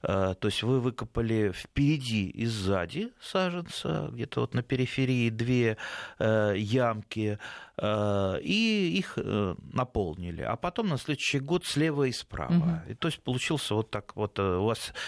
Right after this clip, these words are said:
Speaker 1: э, не одна плодовая большая яма, а четыре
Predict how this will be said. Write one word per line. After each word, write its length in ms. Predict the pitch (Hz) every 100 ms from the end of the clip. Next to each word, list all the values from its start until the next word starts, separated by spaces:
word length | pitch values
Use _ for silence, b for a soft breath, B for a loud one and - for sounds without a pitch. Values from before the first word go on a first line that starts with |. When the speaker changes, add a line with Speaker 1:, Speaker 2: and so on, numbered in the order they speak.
| B -
Speaker 1:
э, 140 | 107
не 180 | 113 135
одна 320 | 120 147 277
плодовая 680 | - 113 101 92 90 87 78
большая 680 | 85 113 - 120 92 85 87
яма, 520 | 98 110 90 85 73 -
а 320 | - 135 147 B B -
четыре 600 | - - 175 139 104